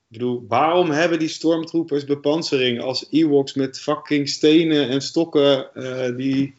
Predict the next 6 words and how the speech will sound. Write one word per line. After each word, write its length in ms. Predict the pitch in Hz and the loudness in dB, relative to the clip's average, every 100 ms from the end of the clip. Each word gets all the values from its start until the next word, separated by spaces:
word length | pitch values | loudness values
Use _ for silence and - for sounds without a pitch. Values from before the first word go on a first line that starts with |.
| _ - _ _ _ _ | _ -20 _ _ _ _
<laughs> 200 | - - | -14 -4
die 100 | 151 139 | -2 0
Stormtroopers 840 | - 160 165 160 156 143 135 - | 0 2 0 4 2 4 -2 0
neerkrijgen? 680 | 123 165 165 131 113 110 107 | 2 2 2 0 2 0 -2
Ik 60 | |
bedoel, 380 | 113 123 131 127 | -4 -2 0 -2